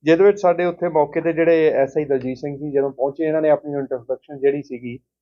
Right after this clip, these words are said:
ਇਹ ਪੰਜਾਬ ਪੁਲਿਸ ਦੇ as a ਇੰਸਪੈਕਟਰ ਜਿਹੜੀ ਹੈਗੀ ਆ ਉਹ ਦੱਸੀ ਔਰ ਇਹ ਵੀ ਦੱਸੀ ਕਿ ਇਹਨਾਂ ਦੀ ਪੋਸਟਿੰਗ ਜਿਹੜੀ ਹੈਗੀ ਆ ਅੰਮ੍ਰਿਤਸਰ ਦਿਹਾਤੀ ਦੇ ਵਿੱਚ ਹੈਗੀ ਆ।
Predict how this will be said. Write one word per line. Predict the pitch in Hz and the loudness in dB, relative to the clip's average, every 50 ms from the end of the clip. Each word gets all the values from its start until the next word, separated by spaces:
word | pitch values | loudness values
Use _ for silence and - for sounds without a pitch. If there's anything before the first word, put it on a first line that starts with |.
| _ - | _ -12
ਇਹ | 139 | -12
ਪੰਜਾਬ | 139 - 139 135 131 127 | -10 -6 -2 -2 0 0
ਪੁਲਿਸ | 127 131 131 131 127 - _ - | -2 -2 -4 -4 -4 -6 _ -2
ਦੇ | 131 135 131 127 123 127 - - 127 | 0 0 0 0 0 0 0 0 0
as | 123 | 0
a | 127 127 127 131 127 - _ _ | -2 -2 -2 -4 -6 -8 _ _
ਇੰਸਪੈਕਟਰ | - 123 _ - 127 123 - 135 | -20 -10 _ -6 -6 -6 -6 -10
ਜਿਹੜੀ | 123 123 131 135 139 131 123 | -8 -6 -4 -4 -4 -4 -4
ਹੈਗੀ | 117 110 113 120 | -6 -6 -8 -10
ਆ | 127 - _ _ _ _ _ _ _ _ _ - | -12 -12 _ _ _ _ _ _ _ _ _ -2
ਉਹ | 147 | 0
ਦੱਸੀ | 139 139 139 147 151 | 2 0 0 0 0
ਔਰ | 156 156 156 | 2 2 2
ਇਹ | 156 156 156 | 2 0 0
ਵੀ | 165 165 | -2 -2
ਦੱਸੀ | 156 147 147 147 143 | -2 -2 -2 -4 -6
ਕਿ | 139 151 | -4 -4
ਇਹਨਾਂ | 147 151 | -4 -4
ਦੀ | 151 156 | -4 -6
ਪੋਸਟਿੰਗ | 151 139 135 127 127 139 135 131 | -4 -4 -4 -4 -4 -6 -6 -2
ਜਿਹੜੀ | 135 139 147 147 139 | -2 -2 -2 -2 -4
ਹੈਗੀ | 127 123 131 | -4 -2 -2
ਆ | 147 139 | -2 -2
ਅੰਮ੍ਰਿਤਸਰ | 127 123 113 131 127 | -2 -4 -4 -6 -4
ਦਿਹਾਤੀ | - 143 151 135 - - 113 | -2 0 0 0 -2 -6 -16
ਦੇ | 120 117 | -14 -14
ਵਿੱਚ | 120 120 _ - | -14 -14 _ -20
ਹੈਗੀ | - - _ _ | -20 -20 _ _
ਆ। | _ | _